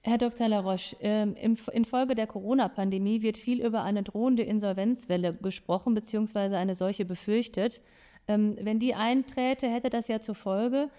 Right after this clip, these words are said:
dass, ähm, auch viele Menschen als Gläubiger sich dem Problem stellen müssten, dass ihre Schuldner eben insolvent sind. Das gilt sowohl für Privatinsolvenzschuldner als auch für Unternehmen, die insolvent geworden sind.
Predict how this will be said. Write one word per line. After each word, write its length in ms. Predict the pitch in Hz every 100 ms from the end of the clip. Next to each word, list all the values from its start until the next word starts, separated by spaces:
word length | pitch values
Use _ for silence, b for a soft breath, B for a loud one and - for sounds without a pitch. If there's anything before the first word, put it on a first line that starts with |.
| B 220 -
dass, 320 | 226 226 -
ähm, 300 | - 220 220
auch 160 | - 214
viele 300 | - 254 247
Menschen 340 | 226 240 233
als 200 | 220 214
Gläubiger 640 | 214 214 277 233 175 165 160
sich 140 | 185
dem 160 | - 190
Problem 400 | 190 180 180 190
stellen 340 | - 196 196
müssten, 320 | 202 214 -
dass 140 | 220 214
ihre 180 | 214
Schuldner 400 | 214 254 233 196
eben 220 | 156 170 -
insolvent 560 | 175 170 165 165 165
sind. 460 | - 156 156 - -
Das 180 | 180 -
gilt 240 | 202 214
sowohl 280 | 214 196 202
für 120 | -
Privatinsolvenzschuldner 1300 | - 185 165 190 - 254 254 240 240 247 262 262 247 196
als 220 | 196 214
auch 100 | 202
für 160 | -
Unternehmen, 500 | 196 190 185 185 233
die 100 | 247
insolvent 420 | 208 220 220 233 247
geworden 500 | 240 233 233 247 233
sind. 260 | 254 262